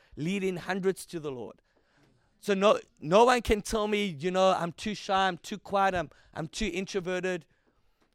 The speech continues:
I'm telling you, the Lord, the Holy Spirit, Jesus, God the Father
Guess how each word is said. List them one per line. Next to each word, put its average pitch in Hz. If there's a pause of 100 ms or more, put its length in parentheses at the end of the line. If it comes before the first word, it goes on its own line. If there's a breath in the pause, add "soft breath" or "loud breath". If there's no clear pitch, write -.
I'm 175
telling 220
you, 202
the 170
Lord, 202
the 180
Holy 202
Spirit, 196
Jesus, 190
God 180
the -
Father 185